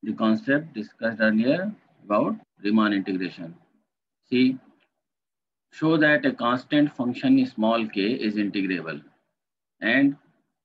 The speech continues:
integration from a to b small k dx is equal to k into b minus a.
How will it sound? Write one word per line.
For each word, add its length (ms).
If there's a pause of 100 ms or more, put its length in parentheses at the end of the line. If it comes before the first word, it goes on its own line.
(120)
integration 600
from 240
a 160
to 100
b 480
small 240
k 200
dx 280
is 140
equal 300
to 180
k 220
into 400 (260)
b 160
minus 640
a. 180